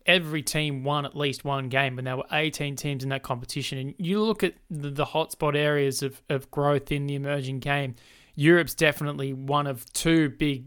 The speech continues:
regions, in my opinion, that are gonna see huge growth over the next ten years. I think that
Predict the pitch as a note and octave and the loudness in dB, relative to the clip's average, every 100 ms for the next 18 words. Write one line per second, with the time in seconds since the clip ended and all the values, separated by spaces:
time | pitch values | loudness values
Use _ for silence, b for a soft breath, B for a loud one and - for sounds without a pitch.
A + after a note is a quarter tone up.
0 | - C3+ C#3+ C3+ C3+ D3 C#3 C3+ C#3+ C3+ | -8 -2 0 0 -4 -4 -4 -2 -2 -2
1 | D3 C#3 C#3 C#3 C#3+ C#3 C3 D3 C3+ B2+ | -4 -4 -4 -4 -2 -4 -2 -2 -2 -4
2 | B B B - E3+ D#3+ - D3+ C#3+ C#3 | B B B 2 4 4 2 4 4 4
3 | C#3+ C#3 C#3 C#3 - - C#3+ C#3 C#3 C3+ | 2 0 -2 -2 -2 -4 -2 -2 -2 -2
4 | F#3 E3 D3+ | -2 -2 -4